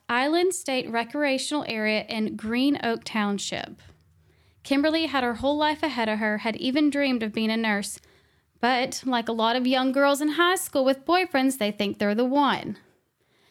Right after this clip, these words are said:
She was heartbroken when her boyfriend moved away to another town of Redford. Kimberly and her family lived in South Lyon.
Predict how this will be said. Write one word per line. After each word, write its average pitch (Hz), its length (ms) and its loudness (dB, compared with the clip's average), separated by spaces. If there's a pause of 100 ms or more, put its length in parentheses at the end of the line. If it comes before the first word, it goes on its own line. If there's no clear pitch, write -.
(100)
She - 160 -4
was 240 120 -2
heartbroken 262 720 2
when 233 120 0
her 233 120 0
boyfriend 254 500 2
moved 254 200 -2
away 214 260 0
to 247 100 -6
another 220 240 0
town 208 280 -6
of 202 120 -4
Redford. 202 540 -4 (560)
Kimberly 285 420 2
and 254 120 -4
her 339 200 2
family 240 380 -2
lived 220 200 0
in 226 120 0
South 254 380 -2
Lyon. - 440 -4